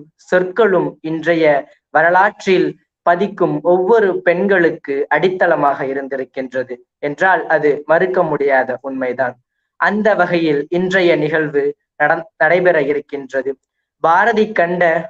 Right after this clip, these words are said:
புதுமை பெண்ணாய் நம்மிடையே இணைந்திருக்கின்றார் ஆ ரெஜினா மேரி அம்மா, ஆ ரெஜினா மேரி அம்மா அவர்கள்.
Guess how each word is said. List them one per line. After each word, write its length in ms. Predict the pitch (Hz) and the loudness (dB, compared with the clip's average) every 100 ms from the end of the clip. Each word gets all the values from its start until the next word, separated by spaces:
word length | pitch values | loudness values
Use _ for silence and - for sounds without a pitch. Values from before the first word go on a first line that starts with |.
| _ | _
புதுமை 360 | 196 208 220 214 | 0 2 4 2
பெண்ணாய் 520 | 214 165 151 147 156 - _ - | 2 0 2 0 0 -6 _ -4
நம்மிடையே 540 | 180 190 185 202 220 | -2 0 0 2 2
இணைந்திருக்கின்றார் 1000 | 214 175 185 180 147 - 151 147 151 151 156 - 160 | 2 0 0 2 0 0 -4 -2 0 0 0 -4 0
ஆ 340 | 165 190 - - | 2 0 -2 -2
ரெஜினா 420 | 160 185 196 185 | -2 2 2 2
மேரி 340 | 175 165 175 | 2 0 0
அம்மா, 300 | 151 143 147 147 143 127 _ _ _ - | -2 0 0 0 -4 -10 _ _ _ -2
ஆ 200 | 160 190 | 2 2
ரெஜினா 320 | 190 - 185 185 | 2 0 0 0
மேரி 240 | 175 170 | 0 0
அம்மா 340 | 170 143 151 143 | 0 0 0 0
அவர்கள். 400 | 131 127 127 | -2 -6 -8